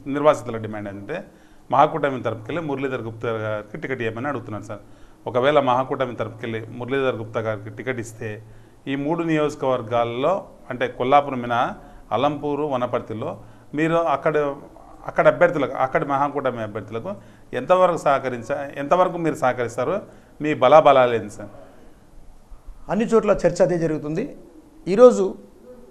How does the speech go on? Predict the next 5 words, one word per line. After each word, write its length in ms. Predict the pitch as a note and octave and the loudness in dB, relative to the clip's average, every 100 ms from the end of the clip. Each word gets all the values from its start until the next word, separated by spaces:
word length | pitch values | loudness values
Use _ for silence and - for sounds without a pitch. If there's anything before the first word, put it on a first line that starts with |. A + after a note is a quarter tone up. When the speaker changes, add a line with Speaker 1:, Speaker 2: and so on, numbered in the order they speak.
| - | -8
Speaker 2:
వనపర్తిలో 760 | D3 F#3+ - G#3 A#3 F#3+ F3 - - - - - - - - - - | 0 2 4 2 0 -2 -2 -4 -12 -20 -20 -20 -20 -20 -20 -20 -10
పట్టణంలో 360 | D#3+ D#3+ A3+ G#3+ | -4 0 0 0
తీసుకుంటే 580 | F3+ F3 F3+ D#3+ D3+ - - - - | -2 -6 -8 -6 -6 -8 -16 -20 -8
దాదాపుగా 480 | C3+ E3+ F3 F3 D3 | -2 2 0 0 -2
కొల్లాపూరు, 800 | D3 D#3+ F#3+ F#3+ F#3+ F3+ F3+ | -2 0 2 2 0 -4 -4